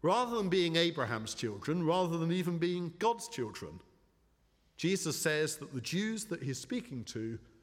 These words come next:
are instead children of the devil. And he describes the devil as a murderer, a very odd expression on the surface.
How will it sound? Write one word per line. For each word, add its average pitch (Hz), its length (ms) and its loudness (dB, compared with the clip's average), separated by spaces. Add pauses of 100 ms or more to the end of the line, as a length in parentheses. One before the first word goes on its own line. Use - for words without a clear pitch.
(200)
are 117 180 4
instead 135 680 0
children 117 640 -2 (420)
of 110 160 -4
the 117 100 -10
devil. 101 380 -6 (1120)
And 147 80 2
he 160 80 4
describes 196 640 2
the 147 100 2
devil 170 640 2
as 131 380 2
a 127 80 -2
murderer, 160 680 2 (140)
a 131 80 -8
very 127 340 2
odd 131 220 -2
expression 139 640 -6
on 120 120 -2
the 113 100 -6
surface. 127 580 -4